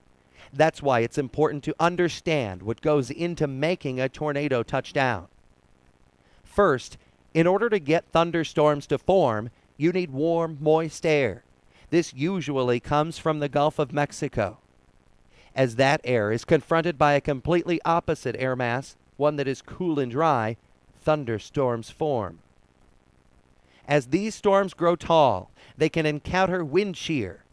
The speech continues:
Wind shear is the change of wind direction with height. If the wind is out of the southeast at ground level, while the wind within the cloud is from the southwest,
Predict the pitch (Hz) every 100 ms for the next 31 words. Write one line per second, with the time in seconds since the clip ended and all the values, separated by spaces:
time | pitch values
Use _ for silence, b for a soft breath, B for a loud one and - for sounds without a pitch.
0 | _ b b b - 120 214 247 165 -
1 | 165 123 123 160 165 143 175 - 180 214
2 | 240 214 170 151 180 185 165 160 160 -
3 | 170 180 165 185 156 - - _ _ b
4 | b b b b 139 - 139 131 165 135
5 | 120 147 139 135 123 123 170 143 135 160
6 | 139 151 127 160 165 151 143 113 113 -
7 | b b b 143 151 156 151 170 151 180
8 | 208 226 - 170 139 127 127 - 139 131
9 | - 139 120 151 143 117 -